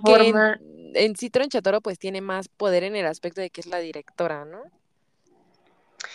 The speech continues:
Speaker 2: Sí, y incluso los, eh, backgrounds, sus antecedentes, son bastante distintos porque, eh, establecen que la señorita Miel es, eh,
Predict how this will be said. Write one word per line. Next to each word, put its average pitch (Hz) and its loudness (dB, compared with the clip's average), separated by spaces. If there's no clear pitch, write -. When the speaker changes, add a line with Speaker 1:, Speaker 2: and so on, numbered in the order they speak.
Speaker 2:
Sí, 285 8
y 220 8
incluso 233 8
los, 190 4
eh, 175 8
backgrounds, 214 4
sus 233 8
antecedentes, 214 6
son 220 4
bastante 208 6
distintos 196 4
porque, 180 4
eh, 190 4
establecen 190 4
que 202 4
la 180 6
señorita 180 4
Miel 202 8
es, 185 6
eh, 180 8